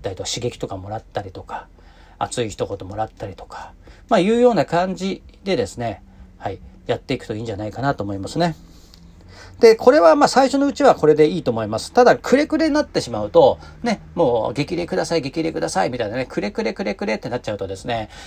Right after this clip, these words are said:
自分が受け身になってしまうので、なので自分もやっぱり考えてですね、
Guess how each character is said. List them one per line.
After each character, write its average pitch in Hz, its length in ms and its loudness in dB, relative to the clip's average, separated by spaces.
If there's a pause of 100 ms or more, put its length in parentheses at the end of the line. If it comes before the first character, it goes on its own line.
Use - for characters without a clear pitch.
自 151 180 2
分 226 400 -4
が 233 220 4
受 127 120 -2
け 269 140 2
身 285 100 0
に 233 120 2
な 117 100 -2
っ - 40 -6
て - 120 -10
し - 140 -10
ま 107 120 -6
う 101 80 -8
の 92 120 -12
で、 131 340 2 (280)
な 233 80 0
の 160 40 6
で 117 60 2
自 185 160 0
分 330 260 0
も 330 100 4
や 214 60 6
っ - 40 0
ぱ 143 80 2
り 147 60 2
考 175 320 -2
え 160 140 0
て - 100 -10
で 90 120 -8
す - 120 -12
ね、 101 260 -8